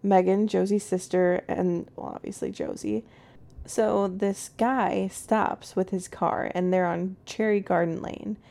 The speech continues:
and he stops in front of them in their direct path. He gets out of the car, goes into his back seat, and he grabs a frickin' hammer.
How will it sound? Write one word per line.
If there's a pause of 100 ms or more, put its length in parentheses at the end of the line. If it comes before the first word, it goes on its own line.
(340)
and
he
stops
in
front
of
them (280)
in
their
direct
path. (460)
He
gets
out
of
the
car,
goes
into
his
back
seat,
and
he
grabs
a
frickin' (340)
hammer.